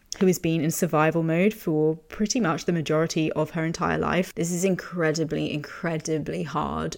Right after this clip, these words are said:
to do. It is so hard to slow down, but trust me, your body will thank you. So I guess when I get my period, I get so excited 'cause I'm like,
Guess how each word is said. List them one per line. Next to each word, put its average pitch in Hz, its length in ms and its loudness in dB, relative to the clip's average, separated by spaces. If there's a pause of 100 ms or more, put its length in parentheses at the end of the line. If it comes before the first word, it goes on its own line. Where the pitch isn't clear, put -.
to - 100 -4
do. 160 320 0 (500)
It 175 140 0
is 170 160 2
so 170 460 0
hard 170 340 -2
to - 80 -6
slow 160 340 0
down, 160 340 4
but 202 120 2
trust - 400 -4
me, 180 280 2
your 185 180 0
body 156 400 0
will 160 160 0
thank - 340 -4
you. 170 220 -4 (460)
So 165 440 2 (260)
I 175 160 4 (380)
guess 214 380 4
when 339 140 2
I 262 160 4
get 202 160 4
my 175 160 2
period, 160 340 2
I 165 160 2
get 175 240 2
so - 300 -2
excited 160 520 -2
'cause 160 160 -8
I'm 151 120 -10
like, - 180 -10